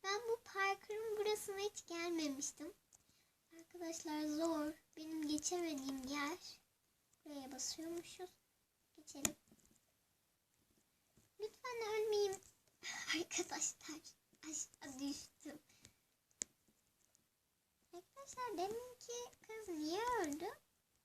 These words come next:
Ben niye öldüm? Arkadaşlar bunun bir sıralaması mı var ki? Böyle böyle. Burada ölmedim. Burada mı öldüm ben? Arkadaşlar çok değişik bir şey oldu.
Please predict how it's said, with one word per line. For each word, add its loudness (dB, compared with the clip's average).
Ben -4
niye 2
öldüm? 0
Arkadaşlar -8
bunun 0
bir -4
sıralaması 2
mı 0
var 2
ki? -16
Böyle 2
böyle. 4
Burada -10
ölmedim. -8
Burada -6
mı 0
öldüm -8
ben? -10
Arkadaşlar 2
çok -2
değişik 6
bir -6
şey 0
oldu. -2